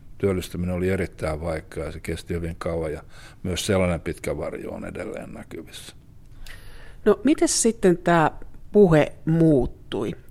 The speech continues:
Speaker 2: Koska sitten alkoi uusi nousu Nokian myötä, niin miten media sinun näkökulmastasi, Jouko Karjalainen,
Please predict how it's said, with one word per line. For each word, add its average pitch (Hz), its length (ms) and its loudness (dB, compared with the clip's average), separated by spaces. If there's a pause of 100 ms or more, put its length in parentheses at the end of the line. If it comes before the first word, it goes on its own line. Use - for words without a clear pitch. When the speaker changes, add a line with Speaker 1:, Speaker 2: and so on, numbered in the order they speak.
(100)
Speaker 2:
Koska - 640 2 (300)
sitten - 580 2 (260)
alkoi 165 460 4
uusi 160 340 4
nousu 156 460 4 (760)
Nokian 156 420 4
myötä, 147 600 4 (400)
niin 156 560 2 (720)
miten 190 560 4 (380)
media 165 540 4 (280)
sinun 180 440 6
näkökulmastasi, 135 1000 -2
Jouko 135 220 0
Karjalainen, 135 760 -4